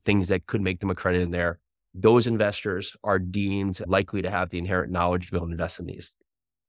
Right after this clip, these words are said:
So they invest with us because they're able to understand and make a good decision on the investment. And then we use that to buy these big properties. And that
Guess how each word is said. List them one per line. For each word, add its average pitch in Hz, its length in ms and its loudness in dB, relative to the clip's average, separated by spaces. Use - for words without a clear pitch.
So 113 140 4
they 107 180 4
invest 107 400 4
with 90 140 0
us 90 180 0
because 87 400 -2
they're 98 140 4
able 95 220 4
to - 100 -10
understand 98 640 0
and 101 160 -2
make 98 140 -2
a 95 40 -4
good 90 180 -2
decision 90 420 -4
on 87 60 -6
the 87 100 -6
investment. 82 500 -4
And 98 260 4
then 95 240 4
we 95 240 0
use 101 360 2
that 90 260 0
to 92 140 -4
buy 87 320 2
these 90 180 0
big 82 240 -10
properties. 78 540 -4
And 85 220 -2
that 104 180 2